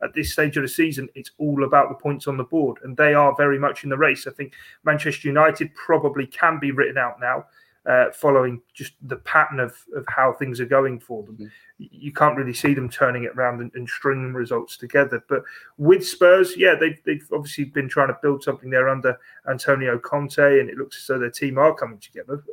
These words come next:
Speaker 1: Uh, I would have to say, yeah, I, I'm worried off that performance. The issue, and where I will then become worried, is if they find consistency, which is the one thing they've lacked,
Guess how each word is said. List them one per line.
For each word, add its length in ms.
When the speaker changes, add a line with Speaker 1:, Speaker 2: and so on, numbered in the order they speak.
Speaker 1:
Uh, 260
I 20
would 160
have 140
to 80
say, 160
yeah, 240
I, 80
I'm 160
worried 400
off 200
that 220
performance. 800
The 220
issue, 460
and 160
where 200
I 40
will 220
then 200
become 280
worried, 240
is 120
if 140
they 100
find 300
consistency, 680
which 200
is 140
the 80
one 220
thing 160
they've 200
lacked, 500